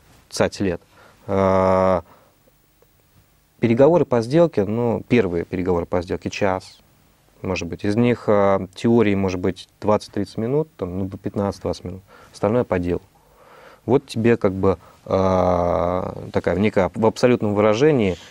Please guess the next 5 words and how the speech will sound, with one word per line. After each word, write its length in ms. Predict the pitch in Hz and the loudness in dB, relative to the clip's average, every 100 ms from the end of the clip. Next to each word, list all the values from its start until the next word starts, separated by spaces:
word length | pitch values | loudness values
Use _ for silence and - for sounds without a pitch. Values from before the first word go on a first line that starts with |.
| - | -12
динамика 460 | 92 110 113 98 95 | -2 2 2 0 0
развития 420 | 95 120 135 98 | 2 0 0 0
российского 380 | 92 117 - 92 | 0 -4 -6 -4
предпринимателя. 720 | 98 - 101 95 87 - - - - - | -4 -2 0 0 -2 -6 -16 -20 -20 -6
Почему? 500 | 110 - 131 98 | -4 0 2 2